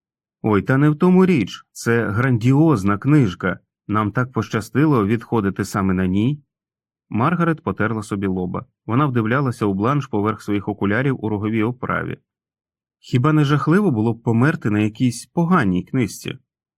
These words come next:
«Мабуть», — відповіла Бланш.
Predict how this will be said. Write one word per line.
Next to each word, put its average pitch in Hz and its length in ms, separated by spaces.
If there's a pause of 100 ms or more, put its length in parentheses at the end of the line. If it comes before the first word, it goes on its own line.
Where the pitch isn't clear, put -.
(640)
«Мабуть», — 98 640
відповіла 101 540
Бланш. 95 460